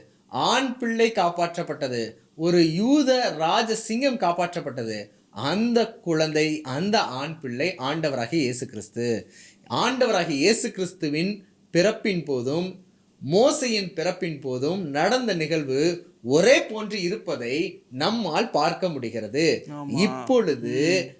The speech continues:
Speaker 2: ம்.
Speaker 1: நாம மோசையின் வாழ்க்கையிலும், ஆண்டவராகிய இயேசு கிறிஸ்துவின் வாழ்க்கையிலும் நடந்த ஒற்றுமையான காரியங்களையும், அதிலுள்ள ஆழமான காரியங்களையும் நாம பார்க்க போறோம். பார்க்கலாமா?
Speaker 2: கண்டிப்பா பார்த்துடலாம்.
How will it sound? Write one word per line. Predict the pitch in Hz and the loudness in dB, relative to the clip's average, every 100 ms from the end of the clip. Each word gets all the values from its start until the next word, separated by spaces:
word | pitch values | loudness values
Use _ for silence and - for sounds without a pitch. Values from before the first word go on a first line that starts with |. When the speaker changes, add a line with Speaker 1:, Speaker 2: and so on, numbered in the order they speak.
| - | -12
Speaker 2:
ம். | 110 | -4
Speaker 1:
நாம | 139 220 220 143 135 175 185 - _ 117 131 | 0 2 0 -4 -2 -2 -4 -8 _ -14 -4
மோசையின் | 190 302 294 277 247 214 | 2 2 4 2 0 0
வாழ்க்கையிலும், | 160 151 147 147 117 113 123 196 220 - - | 0 0 -2 -4 -4 -2 0 0 0 -4 -12
ஆண்டவராகிய | 113 180 285 285 240 180 | -4 0 2 2 2 0
இயேசு | 165 226 - | 0 0 -4
கிறிஸ்துவின் | 233 202 - 180 156 | -6 -8 -4 -4 0
வாழ்க்கையிலும் | 143 170 160 143 117 143 208 233 - _ - | 0 0 -2 -6 -2 0 2 0 -4 _ -10
நடந்த | 139 165 202 240 233 160 175 233 - - | -2 2 4 2 2 4 4 2 -2 -10
ஒற்றுமையான | 170 190 190 311 269 247 226 240 | -4 -4 0 0 2 2 2 -2
காரியங்களையும், | 233 196 226 220 180 147 127 127 170 240 247 - - | 0 0 2 0 -2 -4 -4 -2 0 0 0 -6 -6
அதிலுள்ள | 135 190 233 247 254 | -2 0 0 2 2
ஆழமான | 190 190 226 220 226 226 | 2 2 2 0 -2 -4
காரியங்களையும் | 175 170 147 135 233 | -2 -2 -2 0 0
நாம | 208 202 | 0 0
பார்க்க | 185 165 165 135 | 0 0 -2 -4
போறோம். | 117 - | -4 0
பார்க்கலாமா? | 196 226 262 247 - | 0 2 0 2 -2
Speaker 2:
கண்டிப்பா | - 147 139 135 131 | -2 -6 -6 -6 -8
பார்த்துடலாம். | 127 131 123 | -10 -10 -10